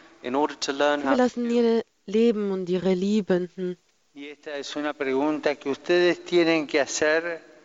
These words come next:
Speaker 3: a todas las autoridades.
Speaker 1: This is a question which you yourselves must pose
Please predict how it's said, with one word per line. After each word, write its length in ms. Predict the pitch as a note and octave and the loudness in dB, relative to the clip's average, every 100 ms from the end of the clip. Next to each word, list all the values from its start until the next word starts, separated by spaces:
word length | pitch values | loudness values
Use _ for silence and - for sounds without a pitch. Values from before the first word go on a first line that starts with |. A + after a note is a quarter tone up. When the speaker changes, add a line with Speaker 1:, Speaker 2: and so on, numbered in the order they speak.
| - _ - - | -20 _ -12 -4
Speaker 3:
a 140 | D3 | -2
todas 420 | - G#3+ A#3+ G#3+ | 0 2 4 4
las 240 | E3+ D3+ - | 4 2 0
autoridades. 1160 | C3+ B2+ C3 B2 B2 A#2 A2 G2+ G2 G2 - - | 0 0 0 2 2 4 4 2 -2 -8 -12 -6
Speaker 1:
This 160 | C#3 | -4
is 140 | E3+ D#3 | -2 -4
a 40 | |
question 520 | - F3 F3 - D3+ D3 | 0 0 0 -2 -2 -2
which 360 | D3 - - | -2 0 -2
you 140 | C#3 F3+ | -2 0
yourselves 760 | F3 D3+ - F3 F3+ E3 C#3+ - C3 | 2 2 2 4 2 0 -4 -8 -6
must 360 | C#3+ D3 - | -2 -2 -6
pose 600 | - E3 F3 F3+ F3+ - | -4 0 2 0 -2 -6